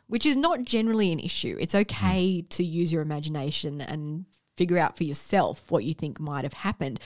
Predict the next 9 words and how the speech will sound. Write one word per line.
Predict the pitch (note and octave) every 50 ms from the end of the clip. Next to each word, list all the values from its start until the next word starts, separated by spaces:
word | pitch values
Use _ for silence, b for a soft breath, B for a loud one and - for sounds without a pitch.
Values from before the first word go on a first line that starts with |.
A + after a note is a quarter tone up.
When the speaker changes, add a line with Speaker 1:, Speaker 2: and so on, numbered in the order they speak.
| B B F#2
Speaker 2:
Mm. | E2+ E2+
Speaker 1:
But | D#2+ - B2
when | F3 F#3+
you've | F#3+ F#3 E3+
already | - - F3+ G3+ A3 B3 C4 D#4 E4
sat | - - - E3 - - -
through | - E3 D3+ E3
something | - - F3 E3+ - - _ - G#3+ A3 A3
so | - - F3+ E3 E3 E3+